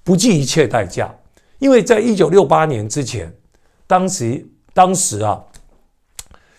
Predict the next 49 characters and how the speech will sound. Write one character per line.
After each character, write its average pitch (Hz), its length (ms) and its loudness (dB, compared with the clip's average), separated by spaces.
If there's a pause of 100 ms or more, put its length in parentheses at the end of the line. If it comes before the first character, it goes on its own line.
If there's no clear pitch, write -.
(240)
美 143 180 2
国 147 120 6
C 160 200 2
I 170 140 4
A 165 300 0 (720)
就 160 160 0
情 143 220 -4
报 170 160 4
员 147 160 2
很 127 180 -6
多 190 200 6
嘛， 185 260 0 (320)
就 165 80 -4
去 143 140 -2
评 135 240 -4
估 175 160 6
了， 190 120 4 (680)
做 202 120 2
了 170 60 2
一 - 20 2
份 160 220 0
报 160 180 4
告， 156 360 0 (140)
五 165 140 4
十 - 160 0
五 208 220 4
页 208 200 6
哦， 180 260 4 (560)
递 233 160 2
交 151 180 6
给 117 160 -2
总 101 180 -10
统。 123 220 -12 (500)
在 262 140 6
里 147 260 2
面， 180 460 -2 (100)
他 202 140 0
这 202 240 -4
个 233 80 4
C - 180 2
I 208 180 6
A 214 40 0
还 160 180 -4
是 135 160 -2
很 101 160 -6
公 170 220 -2
正 160 180 2
的 90 80 -10
哈。 95 300 -6